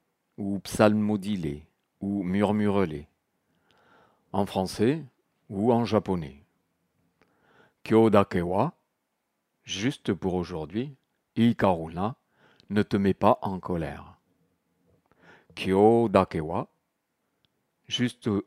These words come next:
aujourd'hui, ne t'inquiète pas, ne te préoccupe pas. Kyo dake wa, kancha shite, sois reconnaissant pour toute chose.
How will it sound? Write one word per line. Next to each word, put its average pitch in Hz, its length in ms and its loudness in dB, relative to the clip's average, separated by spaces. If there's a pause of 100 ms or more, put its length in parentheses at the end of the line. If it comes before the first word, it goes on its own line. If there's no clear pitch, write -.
(140)
aujourd'hui, 87 720 -4 (880)
ne 110 320 0
t'inquiète 110 600 2
pas, 76 340 -10 (200)
ne 98 120 -4
te 95 140 -4
préoccupe 101 840 0
pas. - 300 -14 (1600)
Kyo 113 500 6
dake 92 360 2
wa, 98 280 -4 (1160)
kancha 104 420 2
shite, 87 540 -6 (840)
sois 104 440 4
reconnaissant 95 840 -2 (1080)
pour 85 160 -10
toute 135 300 -6
chose. - 440 -12